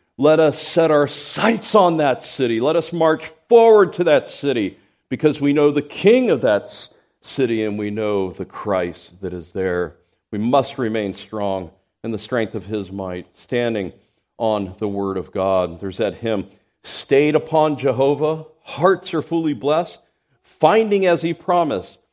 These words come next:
perfect peace and rest." That's what we want in the midst of chaos.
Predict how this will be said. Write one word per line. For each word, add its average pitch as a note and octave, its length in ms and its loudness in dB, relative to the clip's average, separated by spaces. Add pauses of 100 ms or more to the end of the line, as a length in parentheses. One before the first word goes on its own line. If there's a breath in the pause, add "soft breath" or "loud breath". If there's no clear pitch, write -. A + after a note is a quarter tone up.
(320)
perfect C#3+ 680 -8
peace - 760 -14 (520)
and E2+ 500 -14
rest." F2 420 -16 (640)
That's G3+ 180 -20
what F2 160 -12
we F2 140 -18
want F#2+ 360 -16 (500)
in G#2+ 120 -14
the A2 40 -12
midst C#3 220 -14
of G#2 100 -16
chaos. C#3 600 -16